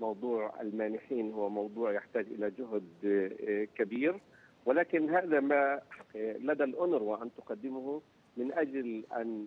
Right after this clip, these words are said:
تحافظ على الخدمات لملايين اللاجئين، آه، الفلسطينيين، أكثر من نصف مليون طالب في مدارسنا، أكثر من اثنين مليون شخص بحاجة إلى، آه، رعاية طبية ويتوجهون إلى عيادات،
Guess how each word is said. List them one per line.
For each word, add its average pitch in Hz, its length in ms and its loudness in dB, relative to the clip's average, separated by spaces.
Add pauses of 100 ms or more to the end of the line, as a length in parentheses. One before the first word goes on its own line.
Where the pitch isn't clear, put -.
(120)
تحافظ 123 580 0
على 107 200 -4
الخدمات 117 580 -2 (580)
لملايين 139 680 2
اللاجئين، 107 800 -4 (200)
آه، 101 260 -4
الفلسطينيين، 113 800 -4
أكثر 131 240 -2
من 117 160 0
نصف 123 260 -8
مليون 110 280 0
طالب 107 340 0 (120)
في 101 260 -4 (360)
مدارسنا، 113 840 0
أكثر 117 240 -8
من 110 80 -2
اثنين 120 320 -2
مليون 107 640 0 (640)
شخص - 180 -2 (100)
بحاجة 117 720 0
إلى، 107 480 0 (120)
آه، 101 180 -2
رعاية 120 460 2 (100)
طبية 104 540 -2 (640)
ويتوجهون 117 840 0
إلى 117 260 -2
عيادات، 110 640 -2